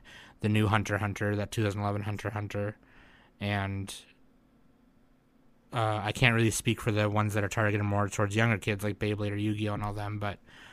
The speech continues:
you know, My Hero, Attack on Titan, Demon Slayer. I think shonens just got all around better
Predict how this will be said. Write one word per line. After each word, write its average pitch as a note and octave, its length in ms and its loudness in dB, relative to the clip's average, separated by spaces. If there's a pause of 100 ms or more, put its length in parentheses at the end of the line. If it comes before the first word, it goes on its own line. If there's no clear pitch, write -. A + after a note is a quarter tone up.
(220)
you A2 80 2
know, G#2 100 4
My G#2 220 4
Hero, G#2+ 560 4 (1500)
Attack C3 320 4
on G#2+ 100 4
Titan, G#2+ 360 0
Demon G#2 280 -2
Slayer. G#2 440 -2 (1000)
I C#3+ 40 4
think D3 180 6
shonens C3+ 480 6
just G#2+ 240 2
got A2 220 8
all A2 180 2
around G#2+ 240 2
better G#2 320 -2